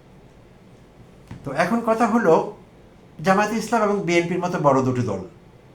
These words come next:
তাদের ভয় কিসে? এরকম একটি ন্যাক্কারজনক বিষয়ে সুস্পষ্টভাবে যারা কুশীলব,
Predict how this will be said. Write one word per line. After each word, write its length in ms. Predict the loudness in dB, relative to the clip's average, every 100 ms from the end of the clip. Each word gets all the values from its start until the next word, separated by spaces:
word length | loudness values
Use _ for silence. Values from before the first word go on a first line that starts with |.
| -20 -20 -20 -20 -20 -20 -20 -20 -20 -20 0
তাদের 300 | 2 4 2
ভয় 160 | 4 2
কিসে? 220 | 0 -8 -12 -20 -20 -20 -20 -20 -20 -20 -20 -20 -20 -12
এরকম 340 | -2 0 2 0
একটি 200 | 0 2
ন্যাক্কারজনক 680 | 2 2 0 2 2 0
বিষয়ে 460 | 0 -2 0 0 0
সুস্পষ্টভাবে 1000 | 0 0 -2 -2 -4 -2 0 0 2 2
যারা 180 | 2 2
কুশীলব, 600 | 0 -4 2 4 4